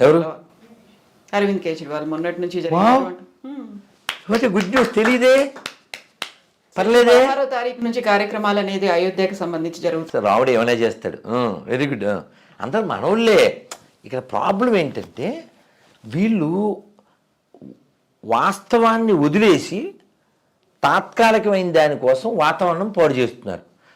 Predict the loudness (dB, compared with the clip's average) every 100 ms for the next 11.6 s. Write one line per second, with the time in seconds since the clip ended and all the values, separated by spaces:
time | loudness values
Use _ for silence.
0 | -4 2 4 2 -2 -2 2 4 4 2
1 | -2 -2 -4 -8 _ _ _ _ -4 0
2 | 2 2 4 4 2 -2 -4 -4 -4 -6
3 | -8 _ _ _ -16 -16 -14 -16 -16 -18
4 | -20 -10 -8 -8 -10 -2 -2 -2 -2 0
5 | 0 -2 -8 -20 _ -20 -20 _ _ _
6 | _ _ _ _ _ -8 -4 -2 2 4
7 | 4 4 4 4 2 4 2 0 -8 -16
8 | _ _ _ _ _ _ _ _ _ _
9 | _ _ _ 2 4 6 4 4 4 4
10 | 0 2 2 4 2 0 0 2 4 2
11 | 0 0 -2 -4 -12